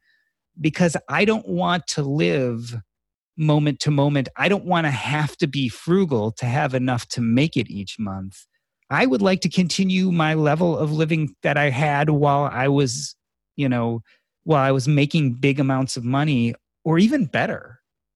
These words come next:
So my thought process was, how do I make sure that this money machine keeps on spitting out bills regardless of what I'm doing? 'Cause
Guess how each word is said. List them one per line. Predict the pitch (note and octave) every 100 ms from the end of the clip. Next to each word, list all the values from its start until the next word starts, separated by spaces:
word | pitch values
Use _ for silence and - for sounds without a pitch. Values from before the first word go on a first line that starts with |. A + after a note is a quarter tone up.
| _ -
So | - E3 D3 D3 C#3+ C#3 -
my | E3 D3+
thought | D3 F#3+ F#3
process | F#3+ E3+ E3 F3 D#3
was, | D3 B2+
how | - D#3 A#3+
do | A3+
I | F#3+
make | F3+ E3+
sure | - F3
that | D3+ D#3
this | C#3+
money | D3 D3 F3+ D#3+
machine | B2+ - C#3+ B2 A2
keeps | - C3 -
on | C3+ B2
spitting | - C3+ C#3
out | B2+ A2 G2
bills | D3+ C#3+ G2 F#2 F2+ -
regardless | C3+ A#2+ C3+ D3 C#3+ A2+
of | - B2 A#2
what | A#2+
I'm | A2 A2+
doing? | D3+ D#3 C3
'Cause | C#3 A#2+